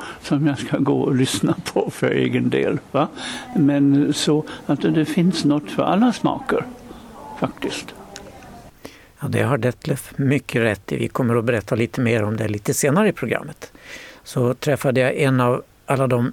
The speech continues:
Speaker 2: volontärer som fantastiskt ställer upp och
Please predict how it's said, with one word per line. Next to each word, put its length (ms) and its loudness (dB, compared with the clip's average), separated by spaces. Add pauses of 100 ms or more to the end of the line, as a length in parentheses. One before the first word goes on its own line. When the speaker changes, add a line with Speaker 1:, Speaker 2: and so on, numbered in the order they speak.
(120)
Speaker 2:
volontärer 920 2
som 280 -2
fantastiskt 800 -4
ställer 340 0
upp 300 -2
och 100 -4